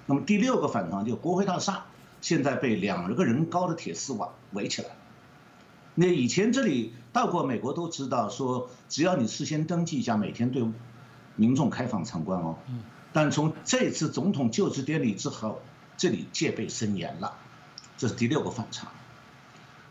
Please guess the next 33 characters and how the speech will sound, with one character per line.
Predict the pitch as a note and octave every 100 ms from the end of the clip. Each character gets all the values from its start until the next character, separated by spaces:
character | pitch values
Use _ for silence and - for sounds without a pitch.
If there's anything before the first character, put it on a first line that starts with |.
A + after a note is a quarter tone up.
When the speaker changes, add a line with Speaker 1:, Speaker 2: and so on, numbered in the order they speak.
| -
Speaker 1:
那 | G3
么 | C3+ C#3 - - - - -
今 | - C4
天 | C4 B3 B3+
在 | G#3
华 | - D3 F3
府 | -
看 | - B2
到 | G#2
的 | -
情 | - D#2+
况 | D#2+ A#2
啊， | - - - - - - - -
折 | - C#3+ G#3
射 | A#3
出 | - D#3+
来 | C#3
一 | F3+
点， | - - - - - - - - -
就 | D#3
是 | B2+
说 | - A2 A#2 - - - - - - - -
官 | A#3+ A#3 A#3
与 | A3 G#2+ -
民 | - F#2 F2+ C#3
之 | F#3
间 | A2 A#2 A2+
的 | -
敌 | -
意 | G3 F3 F3 - -
相 | - A2+ A#2
当 | A#2
深。 | A2+ - E2+